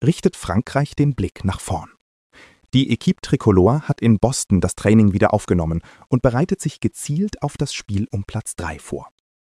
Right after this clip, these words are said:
Am Samstag trifft die Mannschaft in Miami auf England. Das Duell bietet beiden Teams die Gelegenheit, das Turnier mit einem versöhnlichen Ergebnis abzuschließen. Für Frankreich geht es dabei um die Bronzemedaille bei dieser Weltmeisterschaft.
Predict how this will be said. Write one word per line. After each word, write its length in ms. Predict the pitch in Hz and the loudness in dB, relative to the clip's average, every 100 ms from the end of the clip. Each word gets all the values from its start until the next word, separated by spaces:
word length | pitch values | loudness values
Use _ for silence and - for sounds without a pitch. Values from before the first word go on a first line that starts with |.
| _ - | _ 2
Am 160 | 110 | 4
Samstag 540 | 101 101 - 147 196 - | 6 4 2 0 0 -2
trifft 200 | 175 - | -2 0
die 80 | |
Mannschaft 400 | 135 117 - 123 | 2 2 0 -2
in 120 | - 107 | 2 4
Miami 500 | 95 92 117 87 71 | 4 6 6 6 2
auf 160 | 87 - | -6 -2
England. 460 | 107 90 - - - _ _ _ - - _ _ - | -2 -2 -4 -16 -20 _ _ _ -20 -20 _ _ 0
Das 160 | 123 | 4
Duell 320 | 151 107 127 | 6 6 6
bietet 360 | 170 170 160 - | 4 -2 -2 0
beiden 360 | 90 117 110 - | 4 6 4 2
Teams 300 | 90 82 - | -2 -4 -4
die 100 | 90 | -4
Gelegenheit, 580 | 82 80 95 85 92 - - - | -4 0 2 2 0 -4 -20 0
das 160 | 131 | 0
Turnier 360 | - 135 131 165 | 6 6 8 8
mit 180 | 156 - | 4 4
einem 180 | 113 101 | 4 4
versöhnlichen 720 | - 90 87 113 90 - 90 | 2 2 4 4 4 0 -6
Ergebnis 500 | 85 85 - 82 - | -6 -8 -6 -8 -8
abzuschließen. 720 | - - - - - - - _ _ _ _ | -10 -10 -10 -10 -10 -10 -14 _ _ _ _
Für 220 | - 110 | 2 2
Frankreich 600 | - 82 92 113 135 - | 4 0 0 2 0 0
geht 160 | 170 180 | 0 0
es 80 | - | 0
dabei 320 | 160 123 127 | 2 2 2
um 140 | 123 123 | 2 0
die 100 | 135 | -2
Bronzemedaille 840 | - 117 117 87 80 - 73 - | 2 4 4 0 -2 -6 -10 -12
bei 140 | - 85 | -12 -10
dieser 260 | 85 85 | -6 -4
Weltmeisterschaft. 760 | 80 76 80 - - - - - | -4 -8 -10 -10 -8 -8 -10 -20